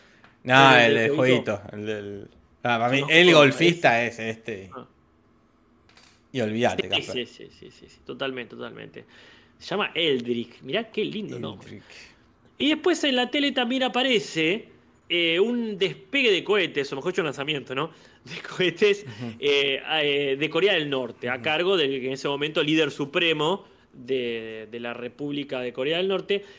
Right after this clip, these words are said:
Speaker 2: Kim Jong-il, eh, que bueno, parece que en ese año se hicieron algunas pruebas, se estaban preparando a principio de año, pero ya para julio le mandaron unas cuantos que ta-, tenía miedo que lleguen hasta Alaska.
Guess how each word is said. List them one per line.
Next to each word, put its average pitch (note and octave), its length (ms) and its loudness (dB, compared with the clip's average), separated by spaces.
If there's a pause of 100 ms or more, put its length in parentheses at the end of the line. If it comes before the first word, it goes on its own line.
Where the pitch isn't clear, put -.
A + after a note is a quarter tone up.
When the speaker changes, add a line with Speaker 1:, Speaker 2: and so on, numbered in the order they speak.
(120)
Speaker 2:
Kim G3+ 360 0
Jong-il, F3+ 880 0 (760)
eh, D#3 180 -6
que A3+ 100 -2
bueno, E3 260 2
parece E3+ 280 0
que F#3 80 -2
en F#3+ 60 0
ese G3 220 -2
año G3 220 0
se D#3 60 -10
hicieron D#3 200 -4
algunas D3 280 -4
pruebas, E3+ 580 0 (320)
se - 140 -10
estaban E3 280 -2
preparando D3+ 460 -2
a - 20 -12
principio D3+ 320 -8
de D#3 80 -4
año, F#3 120 -2
pero D3 120 -12
ya C#3+ 140 -10
para C3 160 -6
julio D3+ 480 -4
le C3+ 140 -8
mandaron B2 580 -6 (560)
unas C3 240 -6
cuantos F#3+ 380 -2
que C#3 120 0
ta-, C3+ 320 -6
tenía D#3 280 -2
miedo F#3+ 240 2
que D3 60 -4
lleguen F3+ 220 -2
hasta C3+ 380 -4
Alaska. D3 640 -6